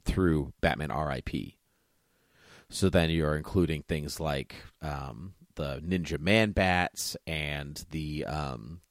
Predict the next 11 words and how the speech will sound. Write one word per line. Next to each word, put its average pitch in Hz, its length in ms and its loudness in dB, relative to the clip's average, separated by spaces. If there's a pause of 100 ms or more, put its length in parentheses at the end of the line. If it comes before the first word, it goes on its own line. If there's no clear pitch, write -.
(120)
you 85 120 -2
know, 76 120 -2
the, 73 60 -8
maybe 76 180 -2
the 76 100 -6
Black 76 380 -6
Glove, 95 760 6 (420)
um, 69 540 -2 (160)
you 82 160 -2
know, 69 340 -2 (100)
um, 73 500 -4